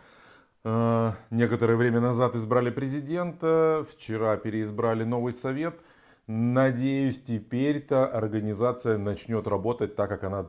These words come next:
должна, в принципе, работать. Тем более, что в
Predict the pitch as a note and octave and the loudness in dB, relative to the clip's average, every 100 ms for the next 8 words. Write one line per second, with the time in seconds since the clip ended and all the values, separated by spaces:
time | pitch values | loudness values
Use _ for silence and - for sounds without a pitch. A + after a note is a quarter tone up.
0 | - G#2 G#2+ G#2 F#2+ A2 B2 - - F#2+ | -2 2 2 0 -2 -4 -4 -6 -10 -6
1 | F#2+ A2 A2 - F#2+ F#2 F#2 - - G#2+ | -6 -6 -10 -12 -8 -6 -6 -8 -10 -10
2 | G2 G#2+ G2+ - - - _ - A2+ G#2+ | -2 0 0 -4 -14 -20 _ -10 -4 0
3 | G#2+ G2+ F#2 G2 G#2 G#2 G2 | 0 0 -2 -2 0 2 -2